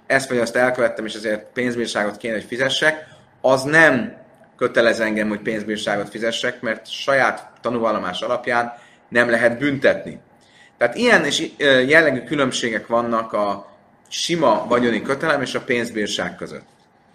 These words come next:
És mi arról kezdtünk el beszélni, hogy, a, hogy ez mind szép és mind jó, de van-e valami különbség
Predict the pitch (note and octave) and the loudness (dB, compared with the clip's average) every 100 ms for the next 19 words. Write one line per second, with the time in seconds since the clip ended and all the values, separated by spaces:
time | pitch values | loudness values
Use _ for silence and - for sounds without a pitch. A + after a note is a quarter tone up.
0 | _ _ _ _ _ - D3+ A#3+ F3 D#3+ | _ _ _ _ _ -4 0 2 4 4
1 | D#3 C#3 B2 A2+ B2+ C#3+ - A#2+ A2+ C#3 | 2 0 0 2 2 0 0 0 0 -4
2 | - A#2 A#2 A2+ G#2+ G2+ F#2+ - - - | -8 -4 0 2 4 2 0 -12 -20 -20
3 | _ _ _ _ _ _ _ _ _ _ | _ _ _ _ _ _ _ _ _ _
4 | _ _ _ _ - - - - _ _ | _ _ _ _ -18 -18 -20 -20 _ _
5 | _ A2+ G#2+ - _ _ A#2 B2+ G3 D#3+ | _ -4 -4 -6 _ _ -4 0 0 0
6 | - D3 F3+ F3 - B2+ A2+ G2 B2 G#3 | 2 2 2 -2 -2 -2 0 0 0 -2
7 | - - - A2 A#2+ A2+ B2 A3 B3+ E3+ | -10 -20 -8 0 2 2 2 2 4 2
8 | D3+ B2+ - D3 B2+ A2+ - A2+ B2 C#3 | 2 0 -2 -2 0 -2 -2 0 -2 -4